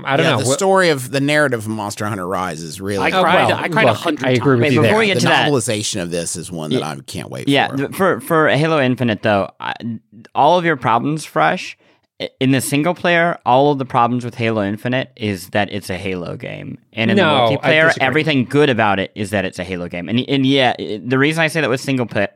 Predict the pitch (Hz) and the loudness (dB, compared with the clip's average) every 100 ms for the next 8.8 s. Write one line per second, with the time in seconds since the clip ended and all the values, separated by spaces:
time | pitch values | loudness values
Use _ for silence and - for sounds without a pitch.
0 | _ - - 151 135 - 104 95 - - | _ -14 -6 -2 -2 0 0 0 -4 -20
1 | _ - 127 180 160 - 147 147 165 165 | _ 0 2 2 -2 -4 -2 2 0 0
2 | 170 170 - - - 175 180 - _ _ | -6 -6 -2 -4 -2 0 0 -2 _ _
3 | _ _ _ 120 135 156 202 196 151 160 | _ _ _ 0 2 2 0 -4 -6 -4
4 | 156 - _ _ 123 127 139 - 120 117 | -6 -10 _ _ 0 2 2 0 0 2
5 | 107 95 104 92 - - _ _ _ _ | 0 -4 -4 -4 -8 -18 _ _ _ _
6 | 131 131 - 143 156 143 117 _ _ 117 | -2 -2 -2 0 0 -2 -8 _ _ -2
7 | 123 135 107 - _ 113 104 - - - | 2 0 -2 -14 _ -4 -4 -4 -8 -6
8 | - 117 139 123 - 104 139 - | 0 0 0 -6 -2 0 0 -6